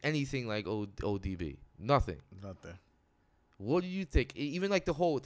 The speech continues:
Speaker 1: fresh out of jail, guy didn't even freaking go home yet. Yeah, like, a press conference. You bring Mariah Carey and all that. It was just like, what the fuck is this?
Speaker 2: It was a show.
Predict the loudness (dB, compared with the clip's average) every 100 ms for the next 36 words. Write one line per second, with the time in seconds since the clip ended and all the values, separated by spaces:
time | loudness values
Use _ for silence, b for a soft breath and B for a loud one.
0 | -8 B -14 6 6 8 4 2 6 6
1 | 6 6 6 6 4 0 -2 -6 -6 -6
2 | -6 -10 -14 -20 _ _ 4 4 6 6
3 | 6 4 -2 -2 -8 -10 -12 -6 -4 -4
4 | 0 0 0 -4 -10 -6 -6 -4 0 0
5 | 0 -6 -10 -8 -8 -10 -12 -14 B B
6 | -6 -2 0 0 -2 -2 -2 -2 -4 -4
7 | 0 0 0 -8 -14 -12 -12 -8 -8 -6
8 | -10 -8 -4 -4 2 2 2 0 0 0
9 | -6 -6 0 0 2 2 6 8 6